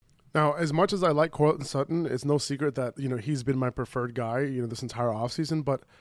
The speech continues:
I, I, I do think that these guys are gonna end up being relatively close in terms of, like, fantasy points scored.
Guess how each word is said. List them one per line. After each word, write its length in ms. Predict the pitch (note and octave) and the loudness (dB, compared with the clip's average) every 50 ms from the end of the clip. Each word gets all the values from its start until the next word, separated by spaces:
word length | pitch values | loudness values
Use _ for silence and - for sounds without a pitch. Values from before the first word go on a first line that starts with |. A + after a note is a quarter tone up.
| _ _ _ _ - | _ _ _ _ -8
I, 80 | D#3 - - - | -8 -4 0 0
I, 100 | G3 - - | 0 2 4
I 140 | E3+ E3 F3+ | 4 2 2
do 280 | E3 C#3 - G#3+ B3 | 2 0 -2 -2 -2
think 300 | B3 - - F#3 F3 D3+ - | -2 0 2 2 2 2 2
that 140 | E3+ D3+ | 0 0
these 240 | C3+ D#3 D#3+ C3+ C3 | 2 2 2 0 0
guys 320 | - D3+ C#3+ C#3+ D3 C#3 C#3+ | 0 2 2 2 2 2 0
are 40 | |
gonna 240 | C#3 C#3 C3+ C3+ C3+ - | -2 -2 -2 -2 -4 -4
end 220 | C#3+ C#3 C#3+ C3+ | -4 -4 0 0
up 180 | C#3+ C#3+ B2+ A2+ | 0 -2 -2 -4
being 240 | - C3 B2+ B2+ A2 | -4 -4 -4 -4 -6
relatively 540 | G#2+ A2+ A#2 B2+ - - C3 A2+ A#2+ B2 - | -6 -4 -4 -4 -4 -4 -6 -4 -4 -6 -6
close 400 | - - B2 B2 - - - - | -6 -4 -4 -2 -2 -2 -4 -4
in 80 | C3+ | -6
terms 280 | - - C3 B2+ B2 A#2 | -6 -6 -6 -4 -4 -6
of, 80 | A#2 | -6
like, 140 | A2+ A#2 A#2 | -6 -8 -10
fantasy 400 | - - C#3 C#3 C3 C3+ - C#3 | -8 -4 -4 -2 -2 -2 -4 -6
points 320 | B2+ - C3+ C3 B2+ - - | -6 -4 -4 -4 -2 -4 -6
scored. 380 | - - C3+ C3+ D3 D#3+ D#3 | -2 0 0 2 0 0 -4